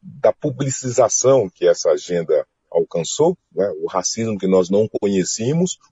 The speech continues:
hoje ele é visível porque as redes sociais, porque as tecnologias permitem fazê-lo.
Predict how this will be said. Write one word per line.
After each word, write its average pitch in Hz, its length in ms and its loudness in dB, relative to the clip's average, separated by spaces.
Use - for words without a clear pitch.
hoje 113 280 2
ele 107 120 6
é 110 60 6
visível 123 640 -4
porque - 360 0
as - 180 4
redes 95 240 0
sociais, 95 500 -2
porque - 140 -10
as - 100 2
tecnologias 82 720 -4
permitem 85 480 -8
fazê-lo. 78 400 -2